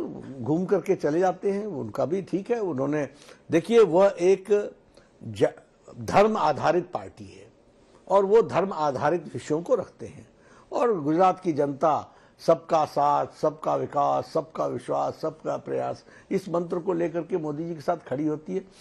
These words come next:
इसलिए उनको कोई यहाँ पर कुछ मिलने वाला नहीं है। ठीक है, देखिए, प्रजातंत्र है हिमांशु जी, प्रजातंत्र में ये पार्टियां आती हैं, अपने अपनी बात को कह के जाती हैं।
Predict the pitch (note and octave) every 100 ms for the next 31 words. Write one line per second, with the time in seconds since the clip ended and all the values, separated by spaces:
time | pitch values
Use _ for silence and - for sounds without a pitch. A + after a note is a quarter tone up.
0 | - - D#3 - F#3 E3 C3 E3 D#3 D#3
1 | D3 C3+ C3 C3+ A#2+ C3+ - B2 A2 -
2 | - - _ G#2 A#2 C3+ E3+ E3 D#3+ D3+
3 | D3 E3 D#4 - - D#4 E4+ E3+ C3 D3+
4 | C4 D#4 G#3+ A#3 G#3+ E3+ C#3 C3+ A#2 G#2+
5 | - _ - - - _ - B2+ C#3 C3
6 | C3 B2 A#2 A#2 - C3 D#3 G#3+ G3 G#3+
7 | F#3+ A3+ A3 G3+ A#3 A3+ G3+ D#3+ F3+ G3
8 | E3+ C#3 B2+ E3+ G3 C3 - A3+ C4 D#3
9 | - - D3+ F3 G3+ - F3+ - - B3+
10 | F#3+ - G3 F3 - G#3+ F3+